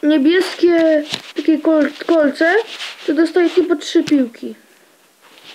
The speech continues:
Teraz takiego macie, dostajecie takiego bosta,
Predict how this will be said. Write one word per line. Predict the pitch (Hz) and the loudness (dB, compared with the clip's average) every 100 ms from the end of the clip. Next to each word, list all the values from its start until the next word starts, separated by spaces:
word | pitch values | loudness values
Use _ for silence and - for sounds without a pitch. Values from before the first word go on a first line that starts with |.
| - - - - - - _ _ _ _ _ _ _ - - _ _ - - - - _ _ _ _ _ - - _ _ _ _ _ _ _ - | -20 -14 -14 -14 -20 -20 _ _ _ _ _ _ _ -20 -20 _ _ -20 -20 -20 -20 _ _ _ _ _ -18 -18 _ _ _ _ _ _ _ -2
Teraz | 339 349 | 0 2
takiego | 359 320 311 | 0 0 2
macie, | 330 320 - 320 | 2 0 0 -2
dostajecie | 311 - 311 320 | -2 -2 0 0
takiego | 320 302 294 | 0 0 -2
bosta, | 262 269 254 - 311 | 2 2 0 -2 0